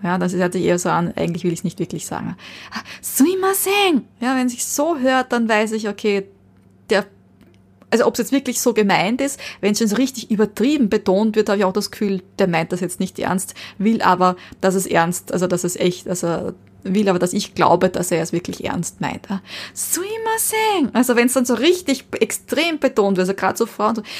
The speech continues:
„Suimasen! Suimasen!“ Dann weiß ich, „Wuh, wuh, viel zu viel. Nein, nein, nein, nein. Also ich glaub dir das, ich kauf dir das jetzt nicht ab“, ja. <laughs> Und hier dieses, „Ah, ah, domo suimasen!“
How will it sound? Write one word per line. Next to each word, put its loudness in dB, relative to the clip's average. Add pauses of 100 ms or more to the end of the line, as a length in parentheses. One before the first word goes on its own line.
(180)
„Suimasen! 0 (640)
Suimasen!“ 2 (320)
Dann 0
weiß 0
ich, -8
„Wuh, -2
wuh, 0
viel -6
zu -4
viel. -4
Nein, -4
nein, -8
nein, -10
nein. -12
Also -8
ich -8
glaub -4
dir -14
das, -4
ich -8
kauf 2
dir -2
das -2
jetzt -6
nicht -2
ab“, -4
ja. 2 (680)
<laughs> -20
Und -2
hier 0
dieses, -4 (280)
„Ah, 0 (760)
ah, 0 (340)
domo 4
suimasen!“ 4